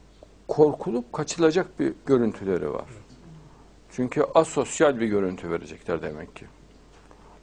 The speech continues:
Speaker 1: İsa Mesih'in talebeleri de öyle. Mesela bak, İsa Mesih şu an hem Mehdi hem İsa Mesih yeryüzünde, Allah alem. Ama bak,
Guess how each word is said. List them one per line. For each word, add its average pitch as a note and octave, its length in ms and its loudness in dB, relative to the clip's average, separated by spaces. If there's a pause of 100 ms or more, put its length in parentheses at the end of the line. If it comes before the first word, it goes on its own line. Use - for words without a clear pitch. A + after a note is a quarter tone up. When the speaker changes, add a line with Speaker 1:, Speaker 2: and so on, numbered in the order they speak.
(100)
Speaker 1:
İsa C3 320 4
Mesih'in C#3+ 320 2
talebeleri B2+ 520 4
de G#2 40 2
öyle. F2 260 0 (1000)
Mesela G#2+ 280 -6
bak, G2+ 140 -8
İsa A#2 340 0
Mesih A2 320 -4
şu B2+ 240 2
an C3+ 240 0 (920)
hem F#3+ 320 4
Mehdi C3+ 340 2
hem E3+ 160 0
İsa B2+ 340 2
Mesih A#2+ 300 -2
yeryüzünde, C3 540 0
Allah F2+ 220 0
alem. D#2+ 220 -10 (1040)
Ama D3 220 4
bak, D#3+ 100 0